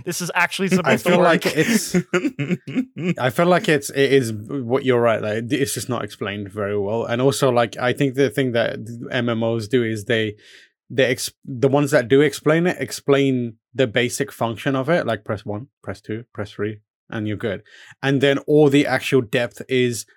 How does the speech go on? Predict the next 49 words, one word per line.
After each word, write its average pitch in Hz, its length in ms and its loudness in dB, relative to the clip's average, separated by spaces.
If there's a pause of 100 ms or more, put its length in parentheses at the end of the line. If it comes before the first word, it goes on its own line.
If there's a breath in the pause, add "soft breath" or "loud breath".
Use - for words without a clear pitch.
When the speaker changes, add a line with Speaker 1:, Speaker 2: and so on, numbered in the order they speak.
Speaker 2:
like, 117 220 0
thirty 127 480 0
hours 117 300 0
into 117 300 -6
the 120 120 -4
game 117 280 -4
once 110 300 -6
you've 110 280 -6
gone 113 200 -4
halfway 110 420 -2
through 113 220 -6
three 117 300 -4
skill 117 320 -2
trees, 107 260 -6
at 104 120 -2
which 113 200 -6
point 123 240 -2
it 117 120 -8
doesn't 127 300 0
come 117 220 -4
back 117 260 0
to 117 100 -10
you. 104 180 -4
And 98 100 -6
it's 101 120 -8
like, 107 220 -4 (280 loud breath)
"Hey, 160 180 2
what 143 220 4
you 143 120 4
need 131 300 2
to 139 100 2
do 123 160 0
now 120 440 2
is 110 220 -6
take - 340 -4
one, 117 300 0
two, 120 280 -2
three, 107 460 -2 (260 loud breath)
split - 380 -2
them 117 180 0
so 120 200 -2
you 110 200 -2
have 110 360 -2 (180)
six, - 340 -2
seven, 120 300 0
eight 117 260 -2 (180)
in 131 120 2
between 120 440 0
them. 104 240 -6